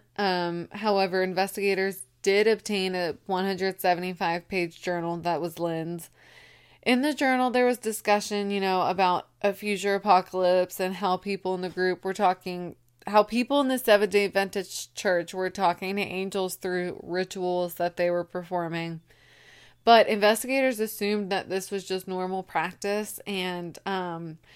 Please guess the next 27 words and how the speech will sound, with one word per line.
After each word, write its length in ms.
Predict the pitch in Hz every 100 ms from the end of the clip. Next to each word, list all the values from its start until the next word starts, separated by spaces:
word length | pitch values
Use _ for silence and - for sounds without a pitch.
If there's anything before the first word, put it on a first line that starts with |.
| - - _ _ _ _ _ _
there 300 | 190 202 220
was 280 | 220 220 190
no 320 | 202 202 220
mention 640 | 202 185 185 - 208 202 196
of 480 | 185 185 170 -
David, 720 | 190 180 185 196 196 196 190 -
her, 560 | - 190 185 170 - 175
David 360 | 165 175 175 190
having 340 | 185 175 180
any 180 | 180 180
problems 640 | 170 180 180 175 185 175
or 240 | 180 175 165 - - -
her 320 | - 190 196
have, 260 | 202 180 - _ -
Lynn 380 | - 180 180 190
having 320 | 190 170 175
any 160 | 175 170
problems 520 | 170 170 175 170 -
with 220 | 165 156
Nathaniel 760 | 165 160 185 175 175 170 160 -
or 180 | 175 170
with 340 | - 185 180
the 120 | 160
family 680 | 196 220 214 214 202 202 196 - - - -
in 180 | 202 190
the 100 | 180
journal. 680 | 196 190 185 185 180 170